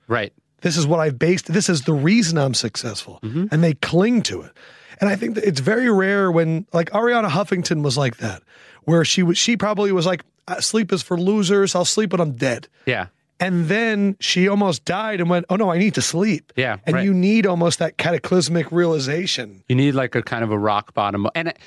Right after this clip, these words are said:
Speaker 1: and from what I've heard, that's actually what that Hall of Fame moment was for Jordan. I've heard
Speaker 2: Really?
Speaker 1: that he's, that, that for him, the analogy I heard, it was just like he'd stuffed this all in a closet over the years,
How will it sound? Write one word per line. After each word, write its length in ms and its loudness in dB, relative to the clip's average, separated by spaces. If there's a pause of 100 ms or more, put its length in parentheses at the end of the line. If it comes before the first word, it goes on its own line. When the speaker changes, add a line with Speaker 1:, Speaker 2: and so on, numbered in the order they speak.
(120)
Speaker 1:
and 180 -4
from 160 -2
what 260 2
I've 320 -4
heard, 640 -2 (380)
that's 480 -4
actually 420 -2
what 260 0
that 160 -2
Hall 240 -2
of 80 -4
Fame 260 -2
moment 360 -2
was 300 -2
for 160 -10
Jordan. 420 -8
I've 160 -4
heard 160 0
Speaker 2:
Really? 300 0
Speaker 1:
that 40 -2
he's, 320 -2 (440)
that, 260 -4
that 240 -4
for 220 -2
him, 640 0 (480)
the 80 2
analogy 420 0
I 80 0
heard, 200 -2
it 40 -2
was 140 -4
just 220 -4
like 180 -2
he'd 180 -6
stuffed 500 -6
this 200 0
all 180 0
in 80 0
a 60 0
closet 640 -4 (840)
over 340 0
the 100 2
years, 560 0